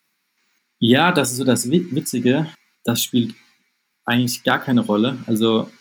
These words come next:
ich bin bis vor zwei Jahren bin ich auf so einen alten V W Polo ge-, äh, gefahren, der ist so alt war wie ich.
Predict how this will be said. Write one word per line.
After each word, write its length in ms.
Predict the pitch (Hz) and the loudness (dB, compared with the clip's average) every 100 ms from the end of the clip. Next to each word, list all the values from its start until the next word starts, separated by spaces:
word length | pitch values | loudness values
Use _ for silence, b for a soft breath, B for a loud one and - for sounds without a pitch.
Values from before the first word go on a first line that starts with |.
| _ _ _ _ | _ _ _ _
ich 160 | - - | -16 -2
bin 200 | 120 117 | 0 2
bis 200 | 123 - | 0 -4
vor 420 | - 120 120 113 | -2 0 0 -2
zwei 320 | - 113 113 | -6 -4 -2
Jahren 220 | 117 117 | 0 0
bin 120 | 113 113 | 0 -2
ich 80 | |
auf 60 | 107 | -2
so 60 | 110 | -2
einen 100 | 107 | 0
alten 280 | 110 107 107 | -2 -4 -4
V 200 | 113 110 | -2 -2
W 60 | 107 | -2
Polo 300 | - 131 123 | -2 -2 -2
ge-, 120 | 95 - 110 - | -6 -10 -14 -6
äh, 120 | 104 | -4
gefahren, 340 | 104 - 107 104 | -4 -2 0 0
der 60 | |
ist 80 | 101 | -2
so 80 | 101 | -6
alt 180 | 107 104 | -6 -2
war 140 | 101 | -2
wie 60 | 104 | 0
ich. 240 | - - | -2 -6